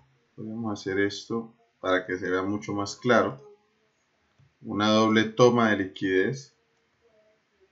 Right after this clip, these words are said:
Y más interesante aquí, ¿no? Entonces, trazamos un palito aquí en este.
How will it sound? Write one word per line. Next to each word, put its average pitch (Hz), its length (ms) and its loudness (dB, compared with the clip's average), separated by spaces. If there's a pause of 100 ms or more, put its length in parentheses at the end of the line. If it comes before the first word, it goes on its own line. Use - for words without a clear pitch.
(920)
Y 107 100 -8
más 90 320 -2
interesante 85 680 -6
aquí, 78 300 -12
¿no? 117 380 -6 (640)
Entonces, 117 680 2 (180)
trazamos 90 460 -8
un 101 140 -6
palito 107 360 0
aquí 117 140 0
en 120 120 0
este. 131 300 -4